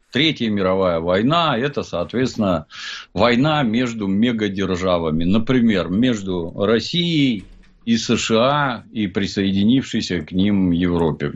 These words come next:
Чем это закончится? Естественно, нанесением массированных ядерных ударов.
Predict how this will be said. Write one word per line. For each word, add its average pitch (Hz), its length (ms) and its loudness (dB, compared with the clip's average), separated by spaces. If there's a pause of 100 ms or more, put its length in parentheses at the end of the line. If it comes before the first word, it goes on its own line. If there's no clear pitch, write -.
Чем 165 320 0
это 120 160 -4
закончится? 92 880 -4 (640)
Естественно, 135 600 0
нанесением 127 760 0
массированных 127 800 0
ядерных 101 540 0
ударов. 80 580 0